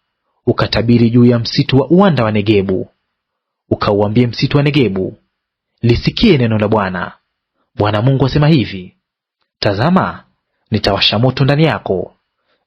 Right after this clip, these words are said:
nao utakula kila mti mbichi ndani yako na kila mti mkavu. Miali ya moto ule haitazimika, na nyuso zote toka kusini hata kaskazini zitateketezwa kwa moto huo.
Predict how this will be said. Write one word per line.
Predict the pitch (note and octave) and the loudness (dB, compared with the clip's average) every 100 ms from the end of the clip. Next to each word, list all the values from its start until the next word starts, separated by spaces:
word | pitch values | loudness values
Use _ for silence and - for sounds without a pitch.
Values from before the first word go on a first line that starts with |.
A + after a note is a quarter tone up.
| G#2 G#2 | _ -2
nao | A2+ A2 | 0 -2
utakula | A2+ A2 - A#2+ | -2 -4 0 0
kila | A#2 B2 B2 | 2 0 0
mti | - B2+ | -2 0
mbichi | D#3 - - | 2 0 -2
ndani | G2+ G2 | -4 -2
yako | B2+ B2+ A#2+ A2+ A2+ _ _ _ - | -2 0 -2 -2 -6 _ _ _ -2
na | A#2 B2 | -2 0
kila | G#3+ C3+ | 0 0
mti | G2+ G#2+ | -2 -8
mkavu. | G#2 A2 F#2 G2 F2+ - _ _ _ _ - | -4 -4 -4 -8 -12 -16 _ _ _ _ -4
Miali | G2+ G#2 A2+ A2+ | 0 0 2 0
ya | A2+ | 0
moto | A2+ A#2+ B2 | 0 -2 2
ule | C3+ A#2+ | 2 2
haitazimika, | A#2+ B2+ C3 C3+ D3+ - G2 F2+ - _ _ _ _ _ | 0 0 0 2 0 0 -4 -4 -12 _ _ _ _ _
na | A2+ | -2
nyuso | B2 B2+ C#3 | 0 2 2
zote | F3 F#3+ C3 | 2 0 -2
toka | - - | -6 -6
kusini | - - G3 A#2 | -6 0 0 0
hata | G#2 G2+ G2 | -4 -6 -6
kaskazini | A2+ - G#2 B2 C3 B2 A#2 _ _ _ _ | -8 -4 0 2 2 2 -2 _ _ _ _
zitateketezwa | - A2+ A#2+ B2 D3 D3 A3 B2+ A2 | -4 -2 -2 -2 -2 0 0 0 -2
kwa | G#2+ | -2
moto | G#2 G#2 | -2 -2
huo. | G2 G2 G2 - | 0 0 0 -4